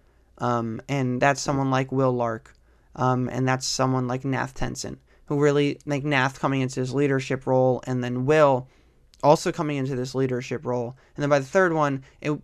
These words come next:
Speaker 1: Will's entire thing was, "Oh, I think I'm done," right? Like, like, that
Speaker 2: Yeah.
Speaker 1: was, that was the basis, and I like him as a character,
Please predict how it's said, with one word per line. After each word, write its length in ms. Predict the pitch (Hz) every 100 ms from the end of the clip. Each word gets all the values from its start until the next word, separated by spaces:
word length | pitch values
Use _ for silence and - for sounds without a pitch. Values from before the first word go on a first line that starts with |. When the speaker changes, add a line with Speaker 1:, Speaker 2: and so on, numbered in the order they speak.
| 151
Speaker 1:
Will's 320 | 151 156 156
entire 300 | 156 147 143
thing 200 | 139 135
was, 300 | 127 123 - _ _
"Oh, 120 | 147
I 100 | 139
think 200 | 131 139
I'm 140 | 131 131
done," 260 | 110 127 131 - _ _ _ _
right? 260 | - 139 139 -
Like, 200 | 139 131 -
like, 240 | - 139
that 180 | 135 139
Speaker 2:
Yeah. 60 | 139
Speaker 1:
was, 320 | 135 131 - _ _ -
that 200 | 147 143
was 140 | 143
the 60 | 135
basis, 420 | 131 131 131 127
and 80 | 135
I 40 |
like 220 | 131 147 -
him 100 | 160
as 120 | 135
a 40 | 131
character, 880 | 131 143 139 143 131 123 127 131